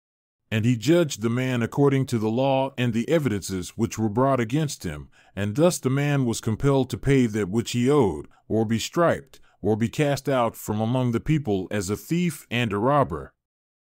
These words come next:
And the judge receiveth for his wages according to his time,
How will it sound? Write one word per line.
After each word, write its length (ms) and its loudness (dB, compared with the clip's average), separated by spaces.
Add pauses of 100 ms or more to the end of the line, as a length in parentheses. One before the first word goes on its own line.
(320)
And 180 0
the 100 2
judge 420 4
receiveth 560 0
for 240 0
his 160 -2
wages 560 -2
according 480 2
to 140 -2
his 180 -2
time, 480 -4